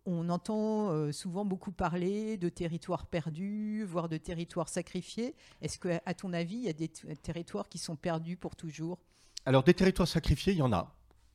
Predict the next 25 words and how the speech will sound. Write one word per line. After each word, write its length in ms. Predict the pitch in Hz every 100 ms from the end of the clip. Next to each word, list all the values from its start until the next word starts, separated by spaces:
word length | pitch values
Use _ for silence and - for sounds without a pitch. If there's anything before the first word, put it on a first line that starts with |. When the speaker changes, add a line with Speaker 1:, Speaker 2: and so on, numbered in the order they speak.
| _ - _ _ _ - -
Speaker 2:
Euh, 640 | 101 104 95 95 90 87 85
l-, 220 | 101 98 104
c'est 260 | - 127 120
notamment 320 | 127 143 135
le 60 |
cas 120 | - 127
dans 100 | 107
les 100 | 98
grandes 220 | 113 131
métropoles. 640 | 117 - 110 104 139 135 - _ - - _ _
Et 220 | 101 95 92
moi, 160 | 117
j'ai 100 | 110
travaillé, 440 | - 110 104 113 107
euh, 400 | 87 87 87 85 _
presque 240 | - 120 110
une 120 | 95
dizaine 320 | 101 123 131
d'années, 340 | 123 120 120
euh, 140 | 101 92
dans 140 | 92
le 60 | 95
nord 160 | 101
de 60 | 98
Paris. 380 | - 87 120